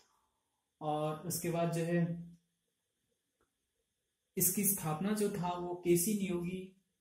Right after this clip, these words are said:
के सुझाव पर हुआ था, यानी उसमें जो एक कमेटी बना था उसमें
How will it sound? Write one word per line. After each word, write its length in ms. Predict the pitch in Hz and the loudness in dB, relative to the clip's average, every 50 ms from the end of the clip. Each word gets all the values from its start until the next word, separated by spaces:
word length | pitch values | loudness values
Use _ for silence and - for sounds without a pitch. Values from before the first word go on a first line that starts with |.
| _ _ - | _ _ -2
के 100 | 185 180 | 0 2
सुझाव 460 | 185 175 170 151 - 151 151 151 156 | 2 2 2 0 2 0 0 0 0
पर 140 | 170 170 156 | -2 -2 -2
हुआ 180 | 151 156 156 | 0 0 0
था, 260 | 151 - 156 - - - | -2 -4 -8 -12 -8 -6
यानी 180 | 151 147 151 151 | -6 -4 -4 -4
उसमें 640 | 151 156 - - 160 147 139 139 143 147 147 147 143 | -4 -6 -6 -6 -6 -6 -6 -6 -6 -6 -6 -6 -6
जो 300 | 147 147 143 139 139 - - - - _ _ _ _ _ - | -4 -4 -6 -6 -8 -10 -18 -20 -20 _ _ _ _ _ -10
एक 120 | 143 - - | -8 -4 -2
कमेटी 340 | 147 139 143 143 147 180 | -2 0 0 0 2 2
बना 220 | 170 160 156 151 147 | 2 2 2 0 -2
था 280 | - - 143 147 - - | -4 -8 -10 -12 -10 -6
उसमें 520 | 151 143 - 151 151 151 147 143 - - | -6 -6 -4 -4 -4 -4 -4 -4 -6 -6